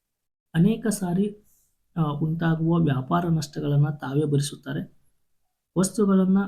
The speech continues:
ಅವುಗಳ ಪ್ರಮಾಣವಾಗಿ ವಿಂಗಡಿಸಿ ಗ್ರಾಹಕರ ಇಷ್ಟದಂತೆ ಅವರಿಗೆ ಒದಗಿಸುತ್ತಾರೆ. ಗ್ರಾಹಕರಿಗೆ ಸಾಲ ಸೌಲಭ್ಯಗಳನ್ನ ಕೊಡುತ್ತಾರೆ. ಮಾರುಕಟ್ಟೆಗೆ ಹೊಸದಾಗಿ ಬಂದ ವಸ್ತುಗಳ ಬಗ್ಗೆ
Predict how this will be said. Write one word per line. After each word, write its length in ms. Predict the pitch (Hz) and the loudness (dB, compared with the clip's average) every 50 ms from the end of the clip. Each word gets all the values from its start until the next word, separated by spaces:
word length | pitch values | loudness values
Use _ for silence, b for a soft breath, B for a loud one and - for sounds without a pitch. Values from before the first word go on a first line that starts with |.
| 196 - | -2 -2
ಅವುಗಳ 320 | 170 165 165 160 160 156 156 | 2 2 4 4 2 0 -2
ಪ್ರಮಾಣವಾಗಿ 880 | 151 143 - 147 147 147 165 175 185 185 175 160 156 151 151 156 151 | -2 -4 -4 -2 0 0 0 0 0 0 0 0 -2 -2 -2 -2 0
ವಿಂಗಡಿಸಿ 560 | 143 143 139 131 131 127 135 139 - - 196 196 196 - _ _ _ _ _ _ _ _ _ _ | 0 2 0 0 0 -2 -4 -4 -6 -6 -6 -8 -8 -12 _ _ _ _ _ _ _ _ _ _
ಗ್ರಾಹಕರ 480 | - 143 143 143 - 190 190 - 190 180 | -4 -2 -2 -2 -2 -4 -4 -4 -4 -2
ಇಷ್ಟದಂತೆ 580 | 165 156 - - 156 151 151 151 147 143 143 | -2 -2 -2 -4 -8 -8 -6 -6 -6 -6 -4
ಅವರಿಗೆ 380 | 143 139 139 143 139 139 - 135 | -2 -2 -2 -2 -4 -4 -4 -4
ಒದಗಿಸುತ್ತಾರೆ. 840 | 127 127 131 - - - 139 - - 139 143 180 - - _ _ _ _ _ _ _ _ _ _ _ _ _ _ _ _ _ _ 147 | -4 -4 -4 -4 -6 -8 -10 -10 -6 -6 -4 -4 -6 -8 _ _ _ _ _ _ _ _ _ _ _ _ _ _ _ _ _ _ -2
ಗ್ರಾಹಕರಿಗೆ 640 | 160 165 160 175 196 196 196 208 190 185 185 196 | 0 2 2 2 2 0 0 2 2 2 2 2
ಸಾಲ 360 | 190 - - 165 165 180 190 | 0 0 0 0 0 0 0
ಸೌಲಭ್ಯಗಳನ್ನ 760 | 180 175 - 170 151 156 151 151 147 143 143 143 143 139 147 147 143 143 - - | 0 0 -2 -2 -2 0 -2 -2 0 0 2 4 4 4 4 2 0 -2 -2 -4
ಕೊಡುತ್ತಾರೆ. 560 | 135 135 131 - 139 139 156 - - - _ _ _ _ _ _ _ _ _ _ _ _ _ _ _ _ 147 147 | -4 -4 -4 -2 -2 -2 -2 -4 -6 -10 _ _ _ _ _ _ _ _ _ _ _ _ _ _ _ _ 0 2
ಮಾರುಕಟ್ಟೆಗೆ 640 | 147 170 202 220 214 - 202 190 - 190 185 196 | 4 4 4 2 2 0 -2 -4 -2 -2 0 0
ಹೊಸದಾಗಿ 520 | 175 147 143 143 - 156 170 175 190 196 202 | 0 2 2 0 2 2 0 2 2 2 0
ಬಂದ 220 | 185 180 180 180 | 0 0 -2 -4
ವಸ್ತುಗಳ 460 | 175 156 151 143 - - 151 147 143 | -4 -4 -4 -6 -6 -6 -2 0 2
ಬಗ್ಗೆ 600 | 139 139 139 139 147 185 170 139 - - - - | 2 2 0 0 -2 -2 -2 -4 -6 -8 -12 -18